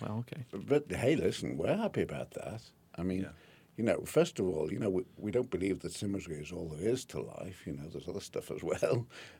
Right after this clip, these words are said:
Speaker 2: Um, and, uh, so, you know,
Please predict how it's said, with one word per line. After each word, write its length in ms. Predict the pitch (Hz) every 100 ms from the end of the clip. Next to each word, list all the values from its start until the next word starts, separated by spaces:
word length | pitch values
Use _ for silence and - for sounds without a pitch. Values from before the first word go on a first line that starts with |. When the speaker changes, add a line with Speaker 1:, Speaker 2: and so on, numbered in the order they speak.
| _ -
Speaker 2:
Um, 440 | 82 82 82 85 - - _ -
and, 560 | 101 107 110 104 92 101
uh, 200 | 98 90
so, 340 | - 151 143 139
you 80 | 151
know, 120 | 156